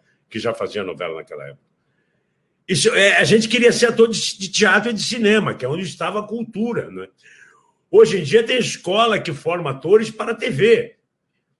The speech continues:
Tudo bem, cada um é um, mas eu digo: a, a, a, o que faz um ator ser consciente, eu acho que é o teatro.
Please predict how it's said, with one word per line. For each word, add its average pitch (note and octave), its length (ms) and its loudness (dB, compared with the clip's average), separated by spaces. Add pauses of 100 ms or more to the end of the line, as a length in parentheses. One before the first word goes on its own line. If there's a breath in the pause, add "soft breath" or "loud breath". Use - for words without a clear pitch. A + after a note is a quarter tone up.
(540)
Tudo C4 200 -8
bem, G#3+ 300 2
cada C3 280 -6
um F#3 120 -4
é A3+ 60 0
um, G#3 200 2
mas A#2+ 200 -6
eu E3 80 -4
digo: D3+ 380 -6 (260 loud breath)
a, A2+ 100 -8
a, B2 220 -4 (160)
a, A#2 420 -2 (640 loud breath)
o D3 160 -6
que A#3 120 0
faz F#3+ 600 0
um E3 160 -4
ator C#3+ 640 -4
ser - 340 -12
consciente, D3+ 680 -4
eu D#3 140 -2
acho - 160 -8
que G3+ 80 -6
é - 20 -2
o E3+ 40 -8
teatro. - 340 -14